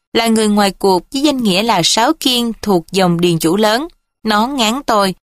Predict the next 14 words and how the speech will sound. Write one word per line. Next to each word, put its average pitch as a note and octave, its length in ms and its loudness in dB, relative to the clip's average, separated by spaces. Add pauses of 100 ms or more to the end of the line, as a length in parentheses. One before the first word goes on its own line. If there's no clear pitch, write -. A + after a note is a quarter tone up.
nếu A#3+ 200 2
theo C#4 220 0
Tây, A3+ 340 -4 (360)
Tây A#3 300 -2 (160)
tin A3+ 220 -2
cậy D#3+ 360 -2
tôi G3 260 2
hơn F3+ 280 0
nó. F3+ 280 0 (220)
Tôi G3+ 140 0
nói, G3 320 0 (520)
"Mày G#3 180 0
làm G3 240 0
vậy F#3 300 0